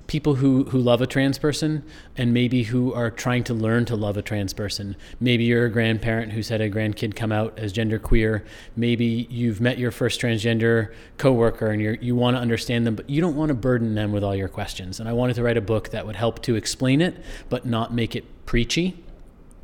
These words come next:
And then I really hope that people will pick this book up. Maybe they like the jackalopes on the cover or whatever, and they say, "This looks interesting," and they'll read it without knowing they're going into something that's about a transgender person, and they'll be surprised to find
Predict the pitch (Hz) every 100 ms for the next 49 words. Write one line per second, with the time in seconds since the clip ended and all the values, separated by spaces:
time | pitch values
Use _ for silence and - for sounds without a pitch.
0 | - - 147 147 143 143 139 226 160 113
1 | 110 - - - 123 - 139 135 127 120
2 | 135 - 127 - 120 123 117 123 123 120
3 | 117 113 107 117 110 117 107 - 107 104
4 | 117 107 107 107 107 107 107 - - -
5 | - 117 113 113 - 113 113 110 - -
6 | 160 226 - 120 110 - 117 123 120 120
7 | 120 139 147 127 123 120 120 113 117 110
8 | 101 107 107 107 104 - 104 104 101 95
9 | - - 101 101 104 - 110 - 101 95
10 | 98 95 101 - 98 95 - - - 117
11 | 104 107 101 110 - 113 156 135 127 113
12 | - 120 123 110 110